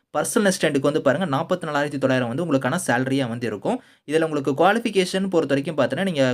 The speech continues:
கோர்ட் மாஸ்டருக்கு வந்து அப்ளை பண்றீங்கன்னா, அஹ், டிகிரியில வந்து நீங்க லா முடிச்சிருந்தா இதுக்கு வந்து எலிஜிபிள். அது மட்டும் இல்லாம ஷார்ட் ஹேண்ட் வந்து உங்களுக்கு வந்து ப்ரொஃபிஷியன்சியே நல்லா தெரிஞ்சிருக்கணும் அப்படிங்கிற மாதிரி கொடுத்துருக்காங்க. கம்ப்யூட்டர் ஆபரேஷனை பத்தி நாலேஜுமே வந்து இருக்கணும், டைப்பிங் ஸ்பீடுமே உங்களுக்கு இருக்கணும் அப்படிங்கிறத கொடுத்துருக்காங்க.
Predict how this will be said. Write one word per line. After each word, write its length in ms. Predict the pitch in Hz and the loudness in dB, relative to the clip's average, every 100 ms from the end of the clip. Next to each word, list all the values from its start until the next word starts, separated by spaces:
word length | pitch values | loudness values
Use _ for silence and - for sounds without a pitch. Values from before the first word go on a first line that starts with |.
| 127 | 0
கோர்ட் 280 | 180 208 | -4 -4
மாஸ்டருக்கு 440 | 180 160 - 139 139 | -2 -2 0 0 0
வந்து 140 | 170 | 0
அப்ளை 200 | 139 143 | 0 0
பண்றீங்கன்னா, 440 | 143 131 113 117 208 220 _ 135 117 | -2 -2 -4 -2 -2 -4 _ -16 -8
அஹ், 200 | 123 120 | -4 -2
டிகிரியில 420 | 120 147 220 208 | 2 2 4 2
வந்து 160 | 175 196 | 2 0
நீங்க 160 | 165 123 | 0 0
லா 160 | 120 165 | 2 2
முடிச்சிருந்தா 460 | 196 143 135 131 156 | 2 0 0 0 0
இதுக்கு 200 | 127 127 | 0 0
வந்து 140 | 135 | 0
எலிஜிபிள். 400 | 113 117 110 185 | 0 -2 -2 0
அது 180 | 160 123 | 0 0
மட்டும் 220 | 131 139 | -2 -2
இல்லாம 220 | 151 127 240 - _ - | -2 -2 -4 -8 _ -8
ஷார்ட் 340 | - 170 214 | 0 0 2
ஹேண்ட் 180 | 220 196 | 0 0
வந்து 120 | 185 185 | 0 -2
உங்களுக்கு 220 | 139 139 | -2 0
வந்து 140 | 170 | -2
ப்ரொஃபிஷியன்சியே 560 | - 131 165 160 135 165 | 0 0 0 0 0 0
நல்லா 180 | 127 135 | 2 2
தெரிஞ்சிருக்கணும் 540 | 135 139 139 123 131 131 | 2 2 2 0 0 -2
அப்படிங்கிற 320 | 120 131 113 | 0 -2 -2
மாதிரி 180 | 117 135 | -2 -2
கொடுத்துருக்காங்க. 460 | 127 120 123 196 | -2 -2 -4 0
கம்ப்யூட்டர் 360 | 151 175 208 180 | 0 2 2 2
ஆபரேஷனை 360 | 165 156 139 | 2 -2 -2
பத்தி 180 | 127 135 | -4 -4
நாலேஜுமே 480 | 127 123 139 131 139 | -2 0 2 0 -2
வந்து 180 | 120 123 | -2 -2
இருக்கணும், 280 | 110 196 190 | -2 -2 0
டைப்பிங் 340 | 131 139 170 | -2 -2 -6
ஸ்பீடுமே 360 | - 143 127 165 | -4 -2 -2 -2
உங்களுக்கு 260 | 131 120 | -4 -2
இருக்கணும் 280 | 117 127 131 | -4 -2 -2
அப்படிங்கிறத 400 | 113 123 113 110 | -2 -4 -4 -4
கொடுத்துருக்காங்க. 500 | 113 107 113 110 160 | -6 -8 -6 -2 -2